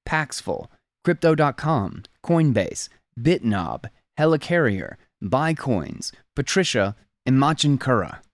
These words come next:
For African Bitcoiners with higher risk tolerance and a desire for privacy, there are also in-person Bitcoin trading options that occur via private WhatsApp and Telegram groups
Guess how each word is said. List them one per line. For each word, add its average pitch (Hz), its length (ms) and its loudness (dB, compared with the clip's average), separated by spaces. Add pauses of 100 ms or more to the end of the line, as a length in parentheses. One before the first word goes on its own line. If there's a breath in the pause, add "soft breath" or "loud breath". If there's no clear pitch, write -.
(640)
For 143 80 0
African 170 480 2
Bitcoiners 131 480 2
with 107 160 -2
higher 135 340 2
risk 151 340 0
tolerance 95 520 -2
and 101 100 0
a 101 40 0
desire 107 480 0
for - 160 -8
privacy, 139 720 -2 (360 soft breath)
there 127 140 4
are 135 140 4
also 165 400 2
in-person 151 760 2
Bitcoin 123 360 0
trading 156 320 2
options 95 420 -4
that 110 120 0
occur 131 280 0
via 123 260 0
private 135 440 0
WhatsApp 139 680 -2
and 120 160 0
Telegram 117 480 0
groups 95 380 -4